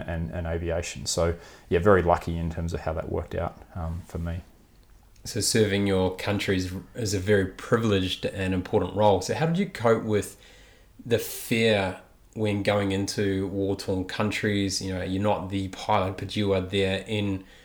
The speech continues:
Speaker 2: you know, places like Iraq, and you've, you're responsible,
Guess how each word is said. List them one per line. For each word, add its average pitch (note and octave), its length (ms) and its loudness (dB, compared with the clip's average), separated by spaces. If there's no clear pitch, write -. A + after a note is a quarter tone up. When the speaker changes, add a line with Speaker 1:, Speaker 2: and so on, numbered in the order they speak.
Speaker 2:
you G2+ 80 0
know, F#2+ 60 2
places G2 340 -2
like G2+ 240 0
Iraq, G2 600 4
and F#2 200 -2
you've, F2+ 180 -6
you're G#2 160 -2
responsible, G2+ 920 2